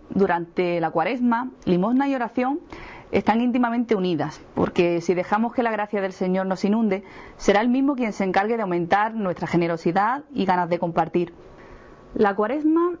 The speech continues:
es un tiempo de renuncia a todo aquello que nos aparta del encuentro con el Señor. Es tiempo para vivir de forma especial la caridad, pero de nada nos sirve renunciar a ciertas cosas si no favorecemos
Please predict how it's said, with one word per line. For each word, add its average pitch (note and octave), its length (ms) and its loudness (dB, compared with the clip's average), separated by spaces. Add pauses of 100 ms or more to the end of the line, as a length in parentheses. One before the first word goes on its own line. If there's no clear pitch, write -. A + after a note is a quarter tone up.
(120)
es A#3 160 2
un B3 100 4
tiempo A#3+ 260 0
de A3+ 100 -2
renuncia A3+ 520 0
a A3+ 40 -8
todo G#3 200 0
aquello G#3+ 480 -2
que G#3 100 -2
nos F#3+ 160 0
aparta G3 320 0
del A#3 120 -2
encuentro F#3+ 400 0
con A3+ 100 -2
el F3 80 0
Señor. E3+ 400 0 (640)
Es A#3 240 0
tiempo D4+ 520 2
para F3+ 200 -2
vivir G#3 440 0
de G3 140 2
forma A3+ 220 2
especial A3+ 440 0
la G3 100 0
caridad, F3 400 0 (640)
pero G3 200 4
de G3+ 80 -4
nada B3+ 260 0
nos C#4 140 -2
sirve C4+ 360 2
renunciar G#3 460 0
a G3+ 60 -4
ciertas A3 360 -2
cosas B3+ 380 0
si G#3+ 120 0
no G3+ 100 0
favorecemos A3 720 0